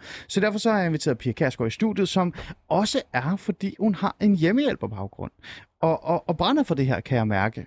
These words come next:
Øh, det, vi har talt om de første halve time, det er, hvad er egentlig Pia Kjærsgaards, øh, oplevelse af det her område? Hvorfor tror hun, eller hvorfor tror Dansk Folkeparti, at,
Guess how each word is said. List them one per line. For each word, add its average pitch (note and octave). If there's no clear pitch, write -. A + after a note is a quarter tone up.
Øh, C3+
det, B3+
vi G#3
har D#3
talt E3
om C3
de B2
første C3
halve A#2+
time, D#3+
det D#3+
er, C#3
hvad F3
er G#3
egentlig C#3+
Pia -
Kjærsgaards, C3+
øh, G2+
oplevelse G#3
af -
det A#2
her G2+
område? G2+
Hvorfor C#3
tror A#2+
hun, F#3
eller G#2+
hvorfor F#2+
tror -
Dansk -
Folkeparti, F#3
at, C3